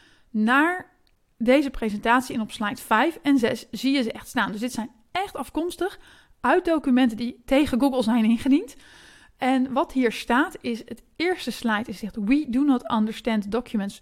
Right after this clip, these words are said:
we fake it." Ehm, "Today our ability to understand documents directly is minimal, so we watch how people react to documents and memorize their responses." En dan op de volgende slide staat, "Each searcher benefits from responses of past user."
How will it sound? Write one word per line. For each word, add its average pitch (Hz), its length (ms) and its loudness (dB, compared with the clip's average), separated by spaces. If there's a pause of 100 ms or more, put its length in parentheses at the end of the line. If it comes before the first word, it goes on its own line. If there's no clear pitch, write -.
we 214 220 0
fake - 400 0
it." - 200 0 (800)
Ehm, 220 680 4
"Today 269 320 0
our 262 300 4
ability 247 460 2
to - 200 -2
understand 208 400 2
documents 247 500 2
directly 214 480 0
is - 100 -10
minimal, 247 460 2
so 247 240 2
we 240 140 2
watch 302 300 0
how 214 240 0
people 285 280 -2
react 233 420 -2 (100)
to 330 140 -2
documents 254 600 0 (320)
and 196 140 -2
memorize 214 500 2
their 220 180 -4
responses." 285 760 -4 (600)
En 254 100 -2
dan 254 100 4
op 254 120 -8
de - 60 -20
volgende 403 400 0
slide 214 280 -2
staat, 233 280 -6
"Each 359 180 -4
searcher 302 760 -2
benefits 226 640 0
from 220 380 0
responses 233 680 0
of - 180 -10
past 190 400 -4
user." 233 560 0